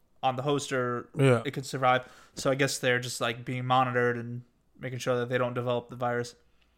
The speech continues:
Speaker 1: That's fucking close, bro.
Speaker 2: Too close.
Speaker 1: That's right over
Speaker 2: They
Speaker 1: the
Speaker 2: should've
Speaker 1: bridge.
Speaker 2: just kept 'em over there forever.
Speaker 1: Yeah. <laughs> You
Speaker 2: Don't
Speaker 1: can't
Speaker 2: bring it
Speaker 1: come back.
Speaker 2: over here.
Speaker 1: Yeah.
Speaker 2: Don't bring it over
Speaker 1: Don't
Speaker 2: here.
Speaker 1: bring that shit over
Speaker 2: What
Speaker 1: here.
Speaker 2: are you doing? You're bringing the lion outside of its cage. I don't know why
Speaker 1: Yeah.
Speaker 2: you're doing that. Keep
Speaker 1: But
Speaker 2: it
Speaker 1: yeah,
Speaker 2: in its
Speaker 1: it's
Speaker 2: cage.
Speaker 1: like, uh, how you mentioned that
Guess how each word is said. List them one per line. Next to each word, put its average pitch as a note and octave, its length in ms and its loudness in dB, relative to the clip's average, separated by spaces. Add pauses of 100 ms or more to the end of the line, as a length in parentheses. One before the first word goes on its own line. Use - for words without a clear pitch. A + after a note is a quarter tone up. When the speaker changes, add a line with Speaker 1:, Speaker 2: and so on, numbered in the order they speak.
(320)
Speaker 1:
That's C#3+ 200 4
fucking B2+ 300 0
close, B2 300 0
bro. B2 380 -2
Speaker 2:
Too C3+ 180 4
close. A2 320 0
Speaker 1:
That's B2+ 180 -2
right C3+ 400 4
over A#2+ 260 -2
Speaker 2:
They - 60 0
Speaker 1:
the - 40 -4
Speaker 2:
should've C3+ 180 6
Speaker 1:
bridge. A#2+ 100 2
Speaker 2:
just A#2 100 -2
kept B2 220 4
'em A#2 100 4
over A2+ 180 4
there A2 100 2
forever. A2 500 0
Speaker 1:
Yeah. D3+ 160 6
<laughs> - 60 -16 (360)
You - 80 6
Speaker 2:
Don't G3+ 720 8
Speaker 1:
can't E3 100 10
Speaker 2:
bring E3+ 140 12
it C#3+ 60 12
Speaker 1:
come C3+ 80 12
back. B2 80 10
Speaker 2:
over A#2+ 100 6
here. B2+ 300 8 (120)
Speaker 1:
Yeah. C#3+ 260 8 (180)
Speaker 2:
Don't A#3 180 8
bring F#3+ 160 10
it D3+ 80 10
over C#3 200 8
Speaker 1:
Don't B2+ 100 6
Speaker 2:
here. B2+ 80 8
Speaker 1:
bring C#3+ 140 8
that C#3 180 4
shit C3+ 240 2
over C3 100 6
Speaker 2:
What B2 100 2
Speaker 1:
here. A#3 100 6
Speaker 2:
are - 20 6
you G3+ 40 4
doing? E3 280 2
You're C#3+ 100 -2
bringing G3+ 320 8
the F3+ 100 10
lion F3 380 10
outside D3+ 340 12
of D3 60 10
its C#3+ 140 4
cage. D3 420 8
I C3+ 80 6
don't D3 80 6
know D3+ 80 8
why D3 120 10
Speaker 1:
Yeah. C#3+ 80 10
Speaker 2:
you're C#3 40 6
doing D3 220 8
that. A2 140 0
Keep - 40 -4
Speaker 1:
But F3+ 100 10
Speaker 2:
it G#3+ 40 8
Speaker 1:
yeah, C4 80 12
Speaker 2:
in B3 100 10
its D#3 80 0
Speaker 1:
it's E3+ 140 6
Speaker 2:
cage. C#3 80 8
Speaker 1:
like, F#3 280 2
uh, F3 220 8
how F3+ 140 4
you F#3+ 120 4
mentioned F3 480 2
that C#3 280 6